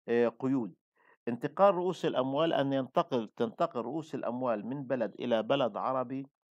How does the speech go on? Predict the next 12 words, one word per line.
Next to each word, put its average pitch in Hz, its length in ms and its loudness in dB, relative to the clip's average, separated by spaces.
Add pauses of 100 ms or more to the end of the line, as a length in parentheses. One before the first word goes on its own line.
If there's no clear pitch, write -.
(440)
آخر 127 420 0 (720)
أيضا، 101 380 -2 (460)
والمقصود 123 920 2
أن 127 140 -4
تنتقل 147 560 -4
يعني 117 240 0
بمعنى 131 380 -4
حرية 143 500 -4
انتقال 123 440 -4
رؤوس 127 260 -8
الأموال، 120 600 -2
بمعنى 123 580 -6